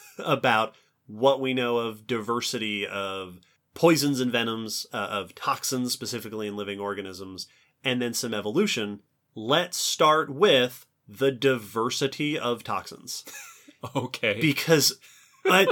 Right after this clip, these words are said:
Speaker 1: <laughs> toxins means a thing that an organism produces that is toxic. Oftentimes, toxins come in lots of different categories, the, uh, naming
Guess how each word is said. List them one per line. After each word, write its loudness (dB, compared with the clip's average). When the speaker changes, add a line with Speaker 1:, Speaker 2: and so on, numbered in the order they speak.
Speaker 1:
<laughs> -2
toxins 6
means 4
a 8
thing 6
that 4
an 6
organism 4
produces -2
that 4
is 2
toxic. 0
Oftentimes, 2
toxins 2
come 0
in 2
lots 2
of -4
different -4
categories, -2
the, 0
uh, 0
naming 2